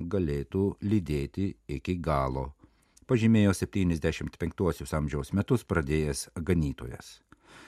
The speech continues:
Patriarchas patikino klausytojus, kad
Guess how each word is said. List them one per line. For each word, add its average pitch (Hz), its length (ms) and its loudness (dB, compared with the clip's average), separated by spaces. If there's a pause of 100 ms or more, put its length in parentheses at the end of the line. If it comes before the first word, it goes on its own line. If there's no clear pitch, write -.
(140)
Patriarchas 107 920 4
patikino 104 480 2
klausytojus, 82 800 0
kad 76 220 -6